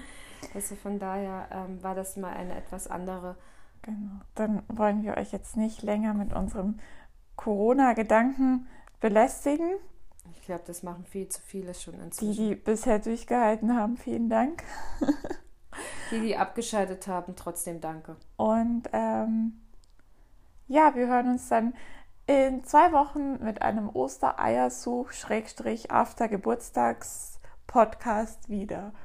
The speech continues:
Speaker 2: und wünschen bis dahin eine gute Zeit und bleibt alle gesund.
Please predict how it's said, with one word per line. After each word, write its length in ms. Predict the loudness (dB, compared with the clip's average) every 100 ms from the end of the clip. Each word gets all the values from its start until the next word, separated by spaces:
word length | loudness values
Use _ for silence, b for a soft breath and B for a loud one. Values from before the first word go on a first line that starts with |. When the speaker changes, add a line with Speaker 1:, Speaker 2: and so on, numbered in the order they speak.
| B B
Speaker 2:
und 200 | -4 0
wünschen 380 | 0 -2 -4 -4
bis 200 | -2 -4
dahin 360 | -4 -2 -4 -4
eine 200 | -4 -4
gute 320 | -6 -6 -4
Zeit 320 | 0 0 0
und 120 | -4
bleibt 260 | -4 -4 -6
alle 180 | -6 -8
gesund. 560 | -12 -8 -6 -6 -8